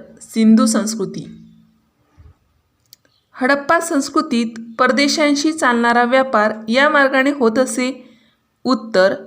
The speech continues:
खुष्कीच्या व सागरी मार्गांनी. सिंधू नदीच्या खोऱ्यात वसलेले हडप्पा संस्कृतीतील महत्त्वपूर्ण नगर. उत्तर मोहेंजोदडो.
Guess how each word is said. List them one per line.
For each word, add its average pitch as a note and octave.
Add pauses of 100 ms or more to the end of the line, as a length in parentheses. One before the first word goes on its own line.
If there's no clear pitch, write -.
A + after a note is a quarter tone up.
(320)
खुष्कीच्या C4 (180)
व A#3+
सागरी A3+
मार्गांनी. F3 (1600)
सिंधू D4
नदीच्या D4+
खोऱ्यात C#4 (260)
वसलेले B3+
हडप्पा D4+
संस्कृतीतील C4 (160)
महत्त्वपूर्ण C4
नगर. A3 (800)
उत्तर - (320)
मोहेंजोदडो. G3+